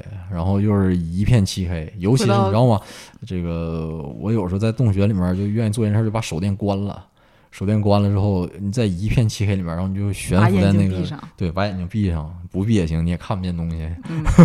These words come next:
Speaker 1: <laughs> 然后悬浮在水中，那感觉
Speaker 2: 回到子宫的感觉。
Speaker 1: 很奇妙，对，非常奇妙，对我来说反正很奇妙。
Speaker 2: 明白。
Speaker 1: <clears throat>
Speaker 2: 你在水，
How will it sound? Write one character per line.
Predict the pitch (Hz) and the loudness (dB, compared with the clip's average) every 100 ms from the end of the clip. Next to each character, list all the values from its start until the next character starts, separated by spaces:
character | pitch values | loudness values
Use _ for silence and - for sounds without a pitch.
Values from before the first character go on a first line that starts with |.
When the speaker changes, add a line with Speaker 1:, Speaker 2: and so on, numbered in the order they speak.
| - - - | 8 2 -2
Speaker 1:
<laughs> | 269 285 - 226 165 - | -8 -8 -6 -8 -8 -6
然 | 95 | -2
后 | 104 | -2
悬 | 98 - 104 117 | -2 0 2 2
浮 | |
在 | 117 | 2
水 | 110 95 | 0 -2
中， | 90 95 | -2 -2
那 | 104 | -2
感 | 76 85 | -4 -4
觉 | 85 87 - - - - - - _ _ _ _ | -6 -8 -10 -18 -10 -4 -4 -6 _ _ _ _
Speaker 2:
回 | - 196 | -10 -4
到 | 185 190 | -2 -2
子 | - - | 2 4
宫 | 190 180 196 | 4 4 2
的 | |
感 | 185 90 85 | 0 -2 -6
觉。 | 101 | -10
Speaker 1:
很 | |
奇 | |
妙， | - | -12
对， | 85 87 | -12 -8
非 | 120 117 | -6 -4
常 | 98 92 | -4 -6
奇 | - 87 | -10 -10
妙， | 87 | -6
对 | 139 117 | -2 -2
我 | 85 | -2
来 | 92 | -6
说 | 101 | -6
反 | 95 | -6
正 | 87 | -6
很 | 92 82 | -6 -4
奇 | - 80 | -4 -6
妙。 | 85 82 - - | -8 -10 -18 -20
Speaker 2:
明 | 160 139 | -16 -14
白。 | 143 151 165 _ _ | -14 -14 -18 _ _
Speaker 1:
<clears throat> | - 190 143 82 87 - - _ _ - | 6 8 8 4 -6 -16 -20 _ _ -6
Speaker 2:
你 | 185 | 0
在 | 269 277 214 | 2 2 0
水， | - 185 170 | -2 0 0